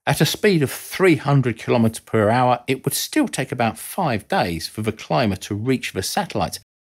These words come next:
and more if it were to go higher and reach escape velocity orbit on the outward extending tether.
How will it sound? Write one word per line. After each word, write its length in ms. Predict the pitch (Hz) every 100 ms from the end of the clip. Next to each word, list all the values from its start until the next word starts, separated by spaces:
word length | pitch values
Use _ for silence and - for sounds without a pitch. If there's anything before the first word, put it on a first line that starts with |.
| _ -
and 280 | 120 110
more 340 | 156 262 101 113
if 120 | - -
it 120 | 101
were 80 | 101
to 100 | -
go 200 | 92 90
higher 380 | - 147 131 - _ _
and 160 | 113 113
reach 200 | - -
escape 600 | - - - - 175 -
velocity 500 | 92 - - - 71
orbit 380 | 73 80 92 - _ _
on 140 | 101 104
the 160 | 127 _ -
outward 340 | 120 - 95
extending 560 | - - 92 87 80 82
tether. 420 | - 151 123